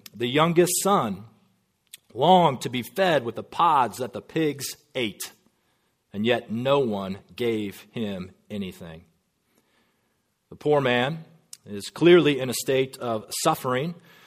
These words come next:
suffering from hunger and poor health, and yet the rich man eats whatever his heart desires,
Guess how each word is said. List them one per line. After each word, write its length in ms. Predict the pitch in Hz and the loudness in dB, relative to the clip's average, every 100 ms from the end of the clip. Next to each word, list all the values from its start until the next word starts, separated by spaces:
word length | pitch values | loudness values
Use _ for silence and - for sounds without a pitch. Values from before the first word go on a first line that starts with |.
| _ - | _ 2
suffering 340 | 175 170 160 151 | 2 4 2 2
from 220 | 151 123 | 0 0
hunger 540 | - 170 165 139 120 | -2 -2 0 2 2
and 200 | 117 120 | 2 -4
poor 280 | - 160 143 | 0 4 4
health, 400 | - 165 139 120 | 2 2 2 0
and 120 | 127 | -2
yet 140 | 147 147 | 0 0
the 80 | |
rich 300 | 127 175 175 | 2 0 0
man 320 | 156 156 151 123 | -2 0 0 0
eats 320 | 170 175 151 | 0 0 -2
whatever 400 | 131 170 180 175 | 0 2 4 2
his 160 | 143 - | 2 0
heart 460 | - 170 175 - - _ | 2 2 0 -8 -20 _
desires, 800 | 175 156 175 190 160 101 - - | 0 2 2 2 2 0 -6 -10